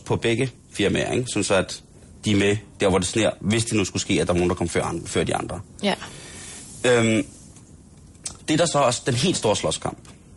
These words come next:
Speaker 1: Og det her, det er jo, øh, multinationales economios grandos, øh, speciales, ikke? Fordi ligesom at du ikke kan lade din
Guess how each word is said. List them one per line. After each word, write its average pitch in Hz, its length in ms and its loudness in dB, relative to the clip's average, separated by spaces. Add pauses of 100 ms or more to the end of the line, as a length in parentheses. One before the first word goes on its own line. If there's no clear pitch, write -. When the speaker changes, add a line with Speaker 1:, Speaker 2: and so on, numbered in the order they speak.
Speaker 1:
Og 107 100 0
det 131 120 2
her, 131 120 4
det 113 220 2
er 98 200 6
jo, 92 280 2
øh, 76 500 0 (320)
multinationales 113 1400 2
economios 107 1080 0
grandos, 107 720 0 (180)
øh, 98 480 2 (360)
speciales, 101 600 2
ikke? 147 180 0 (360)
Fordi 131 300 0
ligesom 151 320 4
at 117 180 0
du 147 100 2
ikke 135 140 0
kan 151 100 0
lade 113 160 4
din 104 260 -2